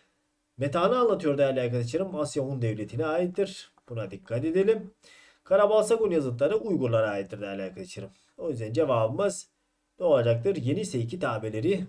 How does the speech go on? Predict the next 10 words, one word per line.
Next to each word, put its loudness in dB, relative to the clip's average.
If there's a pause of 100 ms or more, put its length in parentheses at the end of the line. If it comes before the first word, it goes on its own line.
olacaktır. -6
En -4
önemli -2
destanları -2
Manas -6
Destanı'dır. -12 (960)
İkinci -8
sorumuz 2
değerli 4
arkadaşlarım. -2